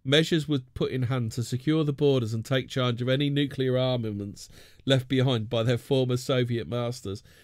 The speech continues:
But these seem to have come to naught. Finally, the Dominion claims, finally, the Dominion claims ninety, ninety to one fifty degrees of West Antarctica.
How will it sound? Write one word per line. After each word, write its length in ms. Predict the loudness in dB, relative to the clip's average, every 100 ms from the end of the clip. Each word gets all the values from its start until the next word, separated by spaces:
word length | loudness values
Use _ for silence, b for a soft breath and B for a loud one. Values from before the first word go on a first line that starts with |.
| -20 -20 _ _
But 100 | 0
these 220 | 2 2
seem 200 | 2 0 0
to 120 | -2
have 120 | 0
come 220 | 0 0
to 120 | 0 0
naught. 440 | 2 0 0 -4
Finally, 400 | -2 0 2 0
the 120 | 2 2
Dominion 500 | 0 0 0 -2 -4
claims, 540 | -2 -2 -2 -6 -12 -20 _ _ _ _ _ _ _ _ _
finally, 300 | 2 4 4
the 100 | 2
Dominion 440 | 0 0 0 -2 -2
claims 460 | -2 -2 -2 -4
ninety, 640 | -2 0 -2 -2 -2 -2 -4 _ _ _
ninety 400 | -2 -2 -2 -4
to 120 | -2
one 200 | 0 0
fifty 360 | 0 -2 0 -2
degrees 440 | 0 2 2 2
of 160 | 0 0
West 280 | -2 -2 -4
Antarctica. 920 | -4 -2 -2 -2 -4 -8 -8 -8